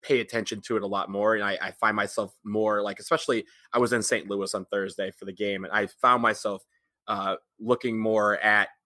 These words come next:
Dahlkemper and Sauerbrunn and just seeing how they play, because one, I'm not as familiar with it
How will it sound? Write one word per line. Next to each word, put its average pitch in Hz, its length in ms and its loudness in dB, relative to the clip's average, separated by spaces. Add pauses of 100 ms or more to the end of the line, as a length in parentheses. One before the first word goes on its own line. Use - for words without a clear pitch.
(120)
Dahlkemper 104 580 -2
and 95 80 -6
Sauerbrunn 98 460 -2
and 98 80 -6
just - 180 -4
seeing 147 180 0
how 127 140 4
they 104 120 2
play, 95 300 -2
because 92 380 -6 (300)
one, 131 460 4
I'm 110 220 4
not 107 220 2
as 113 160 0
familiar 107 380 2
with 95 180 -4
it 107 160 0